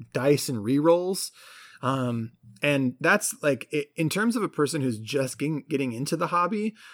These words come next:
um, this is one of the pages that I actually, I read this thoroughly before we started because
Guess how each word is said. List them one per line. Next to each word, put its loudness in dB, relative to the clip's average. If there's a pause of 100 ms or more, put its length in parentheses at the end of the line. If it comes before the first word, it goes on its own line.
(140)
um, -2
this 2
is -4
one 4
of 2
the 4
pages -2
that 2
I -2
actually, 0
I 0
read 4
this 2
thoroughly 0
before 2
we 2
started -2
because -2